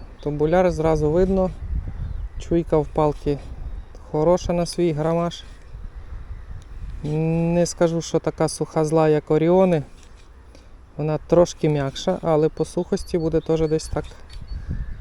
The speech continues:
доволі суха. На п'ятому шнуру три грама, якщо безвітряна погода, дуже даже непогано все чути. Думаю, з четвертим буде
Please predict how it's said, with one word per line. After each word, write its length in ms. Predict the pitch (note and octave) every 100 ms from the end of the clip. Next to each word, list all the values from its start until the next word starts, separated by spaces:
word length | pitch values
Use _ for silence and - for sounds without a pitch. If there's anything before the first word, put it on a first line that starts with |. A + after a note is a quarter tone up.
| -
доволі 440 | C#3+ D3 D3+ D3+
суха. 440 | - C3+ - C#3 C3 - - - - - - - - - - - - - - - -
На 280 | D#3 E3 E3+ -
п'ятому 440 | F3 D#3+ D#3+ D#3
шнуру 460 | D3+ F3 F3 G#3+ G3 - - - - - - - -
три 200 | F3 E3
грама, 420 | D#3+ F#3 F3+ E3+
якщо 320 | D#3+ D3+ -
безвітряна 600 | D3+ D#3 E3 E3 D#3 D3+
погода, 480 | - D#3 F#3+ F3 E3 - - - - - - - - -
дуже 360 | C#3+ D#3+ F3 E3
даже 240 | D#3 D#3
непогано 480 | D#3 D3+ D3 D3 D#3
все 240 | C#3+ - C#3+
чути. 380 | - C#3+ C#3+ C3+ - -
Думаю, 400 | D3 E3 F3+ E3
з 40 | -
четвертим 640 | - D#3+ F3+ F3+ E3+ E3
буде 360 | D#3 D#3 D3+